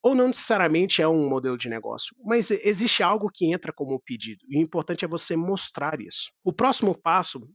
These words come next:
a gente falando mais de um pitch tradicional aqui, então eu tô falando de pitch pra investidores, pra você conseguir aí, ah, recursos financeiros pra sua ideia dentro da sua empresa, é você mostrar, tá, quem é que vai te ajudar nessa jornada?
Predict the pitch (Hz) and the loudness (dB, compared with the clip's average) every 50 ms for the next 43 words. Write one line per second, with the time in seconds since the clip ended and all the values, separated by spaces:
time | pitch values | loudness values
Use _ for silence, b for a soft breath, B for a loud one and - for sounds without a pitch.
0 | 294 302 147 127 151 156 - 175 151 143 143 143 139 135 139 127 123 135 127 - | 0 -2 -4 -2 -2 -2 0 2 2 4 4 2 2 2 0 -2 -2 -4 -6 -6
1 | - 117 107 - - - 113 110 113 - - - - 139 110 117 123 123 117 107 | -8 -8 -6 -6 -6 -4 -4 -6 -4 -4 -4 -4 -4 -4 -4 -4 -4 -4 -4 -6
2 | - - - 202 175 139 - 143 131 - 139 - - 127 120 117 110 - - - | -8 -4 -2 0 0 0 0 -4 -4 -4 -6 -6 -4 -4 -4 -4 -8 -10 -8 -6
3 | 127 113 - - - 113 110 110 B B B B B B _ 135 123 120 127 120 | -6 -6 -6 -8 -6 -8 -8 -10 B B B B B B _ -6 -4 -2 -2 -4
4 | - - - 107 101 127 139 170 180 175 165 147 135 120 - - - - 123 110 | -2 -4 -4 -6 -2 0 2 2 4 4 2 2 0 -4 -8 -14 -10 -6 -6 -6
5 | 110 113 113 - _ _ _ - 135 127 - 127 - 143 135 - - 135 110 123 | -6 -8 -10 -18 _ _ _ -8 -6 -6 -6 -4 -2 -2 -2 -2 -4 -6 -6 -4
6 | 127 127 127 123 123 120 120 123 135 - - _ _ - 120 123 120 120 120 131 | -2 -2 0 0 -2 -2 -4 -6 -8 -10 -16 _ _ -8 -8 -6 -6 -4 -6 -4
7 | - - 151 - - - 156 131 127 123 - - 127 120 - - 127 117 - - | -2 0 0 0 -2 -2 -2 -2 -2 -2 -2 -4 -4 -6 -6 -8 -8 -8 -6 -6
8 | 123 117 120 123 123 123 127 120 117 110 - - 117 107 - - 131 147 170 185 | -6 -4 -4 -4 -4 -4 -4 -4 -4 -6 -6 -8 -10 -10 -8 -2 -2 0 2 2
9 | 190 156 147 139 B B B B B B B B 151 151 196 - - - 226 214 | 2 2 0 0 B B B B B B B B -2 -2 0 0 2 2 2 2
10 | - - 160 139 - - 160 131 - - 214 208 208 214 - - 185 190 175 - | 2 2 0 0 2 0 -2 -2 0 2 2 2 2 2 -2 -2 -4 -4 -4 -2
11 | 175 165 147 147 143 143 139 143 - - 131 123 139 127 117 117 113 104 101 101 | -4 -4 -2 -2 -2 -2 -2 -2 -4 -4 -4 -2 -2 -2 -2 -4 -6 -8 -10 -12
12 | 110 - | -16 -20